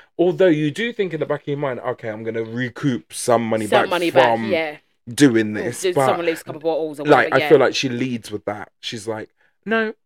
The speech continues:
Speaker 1: I'm, I'm gonna get presents, and I'm gonna get money, and I'm gonna get
Speaker 2: Okay,
Speaker 1: this,
Speaker 2: well,
Speaker 1: and I'm gonna,
Speaker 2: first of all,
Speaker 1: like,"
Speaker 2: can I have some of your mum's friends, please? Because
Speaker 1: Oh,
Speaker 2: I've been, I've
Speaker 1: God,
Speaker 2: been
Speaker 1: well,
Speaker 2: out
Speaker 1: in
Speaker 2: having parties
Speaker 1: Bedford,
Speaker 2: and
Speaker 1: like,
Speaker 2: I'm t-
Speaker 1: it's
Speaker 2: <laughs>
Speaker 1: such a community that they all go to each other's parties, and it's, yeah.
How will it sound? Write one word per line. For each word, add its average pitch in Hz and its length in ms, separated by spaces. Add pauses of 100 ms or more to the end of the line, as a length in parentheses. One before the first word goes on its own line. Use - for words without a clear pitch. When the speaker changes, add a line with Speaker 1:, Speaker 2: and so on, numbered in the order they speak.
Speaker 1:
I'm, 175 160 (320)
I'm 170 160 (100)
gonna 135 200
get 139 180
presents, 123 520
and 113 160
I'm 110 260 (580)
gonna 120 240
get 98 200
money, 107 360
and 104 100
I'm 107 120
gonna 113 180
get 120 160
Speaker 2:
Okay, 117 140
Speaker 1:
this, 104 140
Speaker 2:
well, 120 80
Speaker 1:
and 113 80
I'm 117 40
gonna, 165 80
Speaker 2:
first 240 120
of - 60
all, - 60
Speaker 1:
like," - 80
Speaker 2:
can 247 120
I 247 100
have 269 180
some 247 140
of 226 100
your 220 100
mum's 196 240
friends, 151 220
please? 135 340
Because 143 340 (760)
Speaker 1:
Oh, 202 160
Speaker 2:
I've 185 120
been, 170 140
I've 160 60
Speaker 1:
God, 143 120
Speaker 2:
been 131 120
Speaker 1:
well, 147 200
Speaker 2:
out 120 80
Speaker 1:
in 170 120
Speaker 2:
having 160 100
parties 139 300
Speaker 1:
Bedford, 120 340
Speaker 2:
and 113 140
Speaker 1:
like, - 20 (120)
Speaker 2:
I'm 175 180
t- - 200
Speaker 1:
it's 208 200
Speaker 2:
<laughs> 185 60
Speaker 1:
such 156 140
a 151 40
community 131 580
that 101 240
they 117 120
all 127 160
go 123 160
to 120 160
each 110 220
other's 107 240
parties, 104 920
and 101 140
it's, 98 300
yeah. 98 300